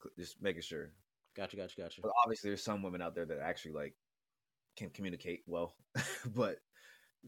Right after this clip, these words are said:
Speaker 1: I don't know. Not many of 'em out there.
Speaker 2: Uh, another thing, talking about double standards.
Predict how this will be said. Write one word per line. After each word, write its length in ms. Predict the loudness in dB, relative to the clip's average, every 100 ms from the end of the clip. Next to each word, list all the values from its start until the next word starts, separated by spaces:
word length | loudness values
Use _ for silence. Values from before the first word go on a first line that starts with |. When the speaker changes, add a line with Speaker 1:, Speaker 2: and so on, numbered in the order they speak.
| -20 _ 0
Speaker 1:
I 120 | 4
don't 160 | 4 6
know. 240 | 4 2 2
Not 160 | 4 6
many 200 | 6 6
of 80 | 6
'em 60 |
out 140 | 4 2
there. 260 | -2 -4 -10 _ _ -20 -20 _ _ _ _ _ _ _ _ _ _ _ _ _ _ _ _ _ _ _ _ _ _ -12
Speaker 2:
Uh, 480 | -4 -2 0 2 2
another 260 | 2 4 4
thing, 240 | 2 0
talking 220 | 0 0
about 180 | 0 2
double 220 | 2 0
standards. 680 | 0 0 0 -2 -2 -4 -8